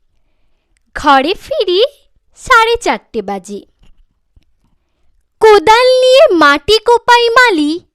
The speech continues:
বাবুদের ওই ফুল বাগানের মাঝে।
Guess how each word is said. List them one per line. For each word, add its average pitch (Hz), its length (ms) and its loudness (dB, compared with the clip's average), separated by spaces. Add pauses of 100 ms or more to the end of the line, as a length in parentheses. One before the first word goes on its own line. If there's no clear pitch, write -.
(1040)
বাবুদের 233 880 0
ওই 392 200 2 (560)
ফুল 370 440 2
বাগানের 220 600 -4
মাঝে। 196 500 -10